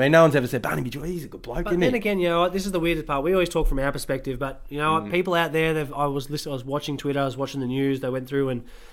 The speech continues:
Speaker 2: um, they were interviewing people, and some people fucking love him.
Speaker 1: Do they?
Speaker 2: Yeah.
Speaker 1: Why?
Speaker 2: The we-, our Austra-, people who vote in Australia, like, they're weird. I don't know what they vote for.
Speaker 1: <laughs> The
Speaker 2: You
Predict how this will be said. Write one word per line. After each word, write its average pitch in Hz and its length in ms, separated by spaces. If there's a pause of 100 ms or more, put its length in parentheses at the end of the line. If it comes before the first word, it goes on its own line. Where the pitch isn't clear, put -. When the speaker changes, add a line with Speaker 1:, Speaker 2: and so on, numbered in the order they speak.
(140)
Speaker 2:
um, 120 240
they 127 100
were 135 100
interviewing 151 380
people, 147 380
and 131 140 (340)
some 285 160
people 415 220
fucking 339 260
love 277 180
him. 202 260 (420)
Speaker 1:
Do 104 100
they? 196 200 (120)
Speaker 2:
Yeah. 277 460 (180)
Speaker 1:
Why? 120 380
Speaker 2:
The 196 160
we-, 233 240
our 226 340
Austra-, 180 300
people 269 240
who 302 100
vote 160 240
in 160 60
Australia, 143 340
like, 127 200 (360)
they're 143 320
weird. 135 220
I 131 100
don't 160 140
know 156 140
what 135 100
they 127 140
vote 127 240
for. 180 180
Speaker 1:
<laughs> - 20
The 208 180 (160)
Speaker 2:
You 202 60